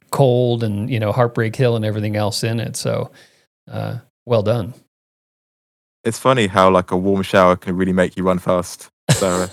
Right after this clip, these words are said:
Speaker 2: <laughs> I was just thinking about getting back to the hotel room. <laughs>
Speaker 1: That's what you were picturing the whole time, huh? <laughs>
Speaker 2: I think towards the end, I think you just, like, you just imagine that it's warm and, you know, just to kind of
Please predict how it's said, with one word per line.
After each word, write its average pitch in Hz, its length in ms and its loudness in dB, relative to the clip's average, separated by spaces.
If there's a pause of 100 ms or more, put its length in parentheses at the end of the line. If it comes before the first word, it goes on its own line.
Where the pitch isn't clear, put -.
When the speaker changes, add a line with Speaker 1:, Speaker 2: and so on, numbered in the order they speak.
(160)
Speaker 2:
<laughs> - 220 -10
I 127 60 4
was 127 120 -4
just - 240 -2
thinking 147 280 2
about 131 340 4
getting 135 160 2
back 131 160 2
to 113 80 2
the 113 80 6
hotel 120 260 6
room. 98 260 4 (380)
<laughs> - 400 -2
Speaker 1:
That's 180 240 4
what 202 80 2
you 196 140 4
were 175 100 4
picturing 151 540 2
the 139 80 2
whole 139 160 4
time, 131 300 2
huh? 123 200 -2 (340)
<laughs> - 1160 -8
Speaker 2:
I 151 80 2
think 165 200 2
towards 135 280 2
the 117 160 4
end, 113 160 6
I 104 80 6
think - 180 -2
you 117 80 -2
just, 113 180 -2
like, 104 300 2
you 113 100 -6
just 113 300 -6
imagine 107 460 4
that 95 120 2
it's 78 120 -6
warm 101 340 4
and, 95 320 4
you 110 80 -2
know, 98 160 2
just - 260 -4
to 92 140 -2
kind 98 220 0
of 92 100 -4